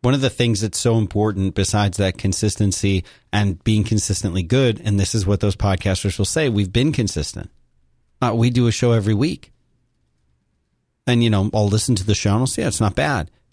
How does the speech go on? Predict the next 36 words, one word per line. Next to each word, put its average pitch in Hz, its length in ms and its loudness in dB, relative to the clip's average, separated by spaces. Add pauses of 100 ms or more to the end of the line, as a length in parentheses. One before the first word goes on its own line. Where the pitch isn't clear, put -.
(220)
So, 127 100 0
well, 123 80 2
how 123 140 2
do 120 40 2
I 127 60 0
get 113 140 -2
the 123 60 0
word 143 220 0
out 214 120 -4
about 76 260 -4
it? - 80 -16
How 127 240 0
can 127 220 0
I, 120 320 0 (1000)
how 135 200 0
can 135 180 -2
I 107 180 0 (100)
get 117 360 0 (880)
more 113 340 4
people 110 520 0
to 104 320 0
listen 98 480 0
or 107 180 0
more 107 300 2
people 107 320 -2
to - 120 -6
read? 107 460 -2 (640)
And 143 160 4
it's 147 140 -2
so 180 180 0
frustrating 113 880 0 (100)
because 110 680 0 (240)
we've 147 300 2
done 190 200 0
shows 113 340 0
here 117 480 -2